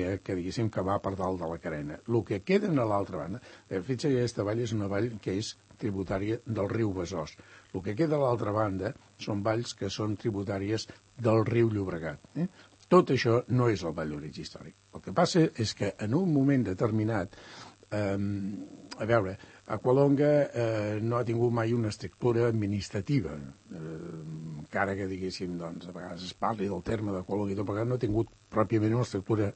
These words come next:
administrativa, sinó que, eh, s'acabarà conformant a través de la, de, de la parròquia, eh? Per exemple, Sant Cugat, Rubí, Canals, eh, Papiol,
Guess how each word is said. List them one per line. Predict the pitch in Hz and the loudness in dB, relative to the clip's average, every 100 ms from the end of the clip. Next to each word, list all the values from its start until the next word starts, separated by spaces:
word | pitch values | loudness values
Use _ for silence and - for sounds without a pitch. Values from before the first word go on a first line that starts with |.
| - | -2
administrativa, | 107 110 107 101 101 104 95 104 - - - - - | 2 4 4 2 0 0 -2 -4 -10 -16 -18 -16 -2
sinó | - 135 135 135 | 4 8 8 6
que, | - 135 143 | 6 8 8
eh, | - - - - 110 117 | 4 -10 -18 -2 2 2
s'acabarà | - 120 110 117 131 | 2 2 4 6 6
conformant | 131 127 - 113 107 123 117 | 6 4 4 2 4 4 4
a | 127 | 4
través | 107 107 110 113 117 | 4 2 4 2 2
de | 123 107 | 2 2
la, | 98 95 90 | 2 0 -2
de, | 98 95 87 82 82 | -2 -2 -2 -2 -2
de | 92 | 0
la | 104 90 | 0 0
parròquia, | 95 90 - 73 67 - - | 0 -2 -2 -10 -12 -4 0
eh? | 196 - - - | 0 0 -20 -8
Per | - 101 | -4 0
exemple, | 120 87 82 73 _ - - | 0 0 -4 -10 _ -20 -10
Sant | - 104 | -6 -6
Cugat, | 95 98 98 82 - - - - | -2 0 2 0 -4 -20 -20 -14
Rubí, | - 92 90 95 87 - - _ | -8 -6 -2 -2 -2 -6 -16 _
Canals, | - 90 85 85 85 76 - - - - _ | -8 -6 -2 -2 -2 -4 -8 -12 -14 -20 _
eh, | - 98 95 95 | -8 -4 -4 -4
Papiol, | 123 - 107 95 95 95 | -4 -2 0 2 2 0